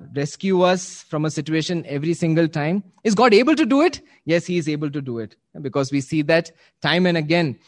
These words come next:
that, uh, the Lord can rescue from the, uh, from the gravest of situations. He did that even for, uh, Daniel's friends, Shadrach, Meshach, and Abednego earlier from the fiery furnace. But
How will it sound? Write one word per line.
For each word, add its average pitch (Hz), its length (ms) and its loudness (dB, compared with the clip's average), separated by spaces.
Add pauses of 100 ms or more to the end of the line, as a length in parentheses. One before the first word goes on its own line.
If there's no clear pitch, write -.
(240)
that, 139 400 -2 (200)
uh, 131 200 -2
the 139 120 -2
Lord 160 440 4 (280)
can 156 180 -2
rescue 170 440 -2
from 190 260 -6
the, 262 180 -6 (380)
uh, 143 280 -12 (220)
from 180 160 -12
the 202 80 -8
gravest 202 640 -4 (100)
of 160 140 -14
situations. 131 680 -12
He 156 100 -10
did 165 220 -8
that 180 200 -6
even 185 240 -8
for, 180 320 -4 (320)
uh, 143 180 -10
Daniel's 165 400 -10
friends, 190 540 -8
Shadrach, 165 400 -10 (240)
Meshach, 151 340 -10
and 151 100 -8
Abednego 151 680 -4
earlier 147 400 -4 (240)
from 151 160 -14
the 151 100 -10
fiery 147 300 -10
furnace. 143 540 -10 (420)
But 208 380 0